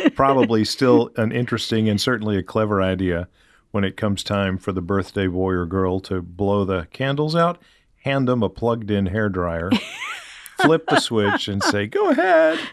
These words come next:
Speaker 1: <laughs> I mean, is that a bad tradition? We're not gonna do that anymore. I mean, I, I have had my doubts. So, like, kissing on the lips with covid and pandemic stuff, that has really changed my ideas.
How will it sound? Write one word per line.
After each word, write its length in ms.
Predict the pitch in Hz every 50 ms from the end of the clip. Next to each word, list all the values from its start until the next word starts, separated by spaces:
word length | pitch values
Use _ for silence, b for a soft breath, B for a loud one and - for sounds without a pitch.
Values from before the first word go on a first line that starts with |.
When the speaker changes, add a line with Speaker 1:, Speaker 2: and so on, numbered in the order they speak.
| - - -
Speaker 1:
<laughs> 840 | 427 392 339 - _ - 392 311 202 - _ - - - - - -
I 100 | 262 254
mean, 160 | 254 254 254 247
is 160 | 240 240 226
that 200 | 220 226 247 254
a 60 | 226 190
bad 300 | 175 185 190 196 196 180
tradition? 520 | 185 175 180 180 180 - 190 180 170 180
We're 80 | 175 180
not 140 | 180 190
gonna 200 | 190 190 180 175
do 160 | 170 180 180 175
that 160 | 185 185 180
anymore. 360 | 180 185 185 180 180 180 180
I 80 | 175 175
mean, 240 | 180 180 180 180 - -
I, 160 | - 214 208 - -
I 100 | 127 220
have 240 | 208 214 220 208 202
had 200 | 220 220 190 180
my 280 | 185 175 165 156 165 170 B B B B B B B B B _
doubts. 300 | - 175 156 - - -
So, 260 | - - 240 220 214 B B B B B B -
like, 280 | 233 226 220 208 - -
kissing 380 | - 302 294 - - 277 254
on 100 | 226 202
the 80 | 185 185
lips 520 | 185 202 233 254 247 - - - - - -
with 220 | - - - -
covid 600 | - 233 220 233 233 233 226 220 220 214 202 196
and 240 | - - - 185 185
pandemic 520 | - 180 175 175 196 214 214 214 214 -
stuff, 280 | - - - 208 196 -
that 200 | - 190 190 202 180
has 220 | 202 180 175 -
really 420 | 190 196 196 190 185 170 165 180
changed 540 | 185 - - - 240 196 190 185 190 - -
my 240 | 208 196 175 170 165
ideas. 580 | 160 165 165 175 185 180 170 170 175 180 180 -